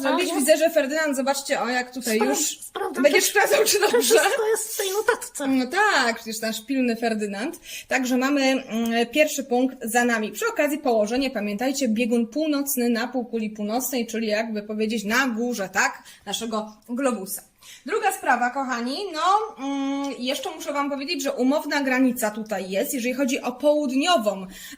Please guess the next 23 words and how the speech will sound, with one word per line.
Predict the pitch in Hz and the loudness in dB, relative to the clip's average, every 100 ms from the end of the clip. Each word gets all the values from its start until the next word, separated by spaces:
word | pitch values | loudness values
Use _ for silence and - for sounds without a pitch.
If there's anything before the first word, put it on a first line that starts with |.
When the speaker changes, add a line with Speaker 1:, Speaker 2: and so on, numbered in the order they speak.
| 196 | -2
Speaker 1:
e, | 220 214 220 | 0 0 0
Arktykę, | 240 - 254 247 214 | -2 -4 -6 -2 -2
tą | 247 240 | 0 0
południową | 240 233 277 294 269 | 0 0 0 2 2
stronę, | 254 - 226 190 185 262 | 2 0 0 0 -2 -2
no | 285 | 0
bo | 320 | 0
to | 339 | 0
nie | 330 349 | -2 -2
jest | 359 | 0
takie, | 330 311 294 | -2 -2 0
się | 294 | 0
ok-, | 269 | -2
okazuje, | 262 302 302 302 - | -4 -2 2 2 2
oczywiste. | 294 294 262 311 - 202 | -2 -2 -2 -2 -2 -2
W | |
zależności, | 208 247 254 320 359 262 254 | 0 0 0 -2 -4 -4 0
jaką | 320 349 285 240 | 0 0 -2 0
weźmiemy | 226 226 302 269 | 0 0 0 0
tutaj | 247 277 233 | -4 -4 -4
pod | 233 220 | -4 -4
uwagę | 226 285 247 | -2 0 0
sprawę, | - - 233 202 | -2 0 0 0